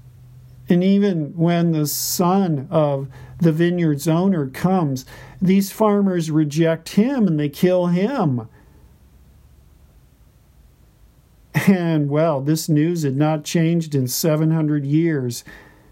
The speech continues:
Isaiah the prophet had described the fate of God's messenger. He was despised and rejected by men,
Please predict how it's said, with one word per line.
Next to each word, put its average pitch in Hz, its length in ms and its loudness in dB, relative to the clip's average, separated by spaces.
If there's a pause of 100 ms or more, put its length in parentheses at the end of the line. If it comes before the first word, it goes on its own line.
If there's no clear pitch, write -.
(2000)
Isaiah 185 400 2
the 180 100 -2
prophet 175 680 -2 (360)
had 143 240 0
described 147 640 -2
the 139 100 -2
fate 151 420 0
of 143 120 -4
God's 143 380 -2
messenger. 151 760 -2 (3000)
He 185 300 0
was 135 240 -4
despised 151 840 -2
and 143 160 0
rejected 147 640 -2
by 156 200 0
men, 156 560 -2